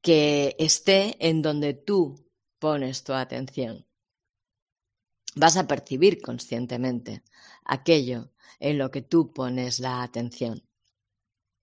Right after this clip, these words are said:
Y tus decisiones van a ser tomadas en base a aquello que percibes de lo que tú has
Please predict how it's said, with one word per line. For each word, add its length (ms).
Y 260
tus 280
decisiones 1300
van 260
a 80
ser 220
tomadas 520
en 140
base 540
a 180
aquello 440
que 240
percibes 1000
de 240
lo 180
que 120
tú 340
has 540